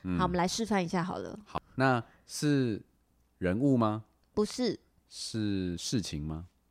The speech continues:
Speaker 2: 不是。
Speaker 1: 是物品吗？
Speaker 2: 是。
Speaker 1: 是生物吗？
Speaker 2: 不是。
Speaker 1: OK，呃，现实存在吗？
Speaker 2: 存在。
Speaker 1: 在台湾吗？
Speaker 2: 是，啊，也有。
Speaker 1: 只在台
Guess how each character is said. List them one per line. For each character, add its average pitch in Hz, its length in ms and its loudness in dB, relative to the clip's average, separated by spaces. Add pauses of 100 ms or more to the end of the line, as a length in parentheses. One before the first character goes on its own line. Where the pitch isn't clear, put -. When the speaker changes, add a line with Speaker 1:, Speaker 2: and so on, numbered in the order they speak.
(300)
Speaker 2:
不 208 140 2
是。 214 320 2
Speaker 1:
是 - 240 -6 (120)
物 113 200 2
品 78 220 -8
吗？ 73 240 -10 (320)
Speaker 2:
是。 220 320 2 (180)
Speaker 1:
是 113 240 -6
生 104 460 -2
物 113 180 0
吗？ 90 240 -6 (220)
Speaker 2:
不 202 100 -2
是。 202 340 -2 (460)
Speaker 1:
OK， - 360 -16 (440)
呃， 82 340 -6
现 117 240 0
实 90 160 -6
存 82 220 -8
在 90 180 -2
吗？ 78 180 -8 (160)
Speaker 2:
存 190 280 -4
在。 233 220 0 (760)
Speaker 1:
在 98 320 -2
台 80 200 0
湾 95 140 4
吗？ 95 200 -4 (320)
Speaker 2:
是， - 280 -14 (200)
啊， 254 240 -4 (760)
也 196 280 4
有。 220 260 2
Speaker 1:
只 85 240 -8
在 110 220 2
台 85 160 -6